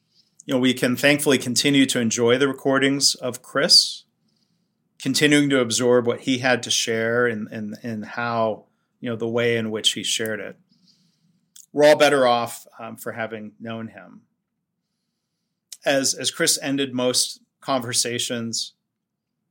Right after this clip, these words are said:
he would say, "I love you, brother. And now I miss you." So again, you can find, um,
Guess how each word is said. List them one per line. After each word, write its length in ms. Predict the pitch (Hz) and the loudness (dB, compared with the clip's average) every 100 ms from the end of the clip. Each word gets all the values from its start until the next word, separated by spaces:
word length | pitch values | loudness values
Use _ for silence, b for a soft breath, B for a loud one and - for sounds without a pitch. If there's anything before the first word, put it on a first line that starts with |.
| - | -18
he 60 | - | -10
would 120 | 110 | -2
say, 340 | - 117 113 113 | -2 -2 -4 -6
"I 80 | |
love 220 | 120 135 131 | 2 2 2
you, 100 | 117 | 0
brother. 440 | 117 120 117 117 _ _ _ _ _ _ _ _ _ _ _ _ _ - - | 0 0 -2 -6 _ _ _ _ _ _ _ _ _ _ _ _ _ -20 -12
And 120 | 113 | -8
now 440 | 117 113 113 113 _ _ _ _ | -4 -4 -4 -6 _ _ _ _
I 120 | 120 | -10
miss 300 | 110 107 - | -6 -2 -2
you." 220 | 113 95 - _ _ _ _ _ _ _ _ _ _ _ _ _ _ _ _ _ _ _ _ _ _ _ _ _ _ _ _ _ _ _ _ _ _ _ _ _ _ _ _ _ _ _ _ _ _ _ _ _ - | -2 -14 -18 _ _ _ _ _ _ _ _ _ _ _ _ _ _ _ _ _ _ _ _ _ _ _ _ _ _ _ _ _ _ _ _ _ _ _ _ _ _ _ _ _ _ _ _ _ _ _ _ _ -4
So 220 | - 139 | 2 2
again, 260 | 127 127 127 | 4 4 4
you 80 | |
can 160 | 123 127 | 0 -2
find, 560 | 117 127 127 123 120 110 | 2 4 4 4 0 -4
um, 440 | 113 110 107 110 | -6 -6 -6 -10